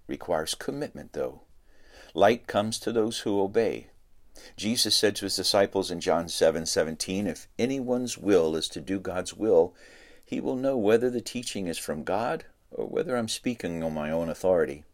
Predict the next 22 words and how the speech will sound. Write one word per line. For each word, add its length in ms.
Light 320
for 160
my 140
steps 720
is 160
given 500
as 220
I 80
take 400
steps. 560
And 120
the 60
steps 300
I 100
take 280
today 680
in 120
the 100
light 220
of 80
God's 320
Word 340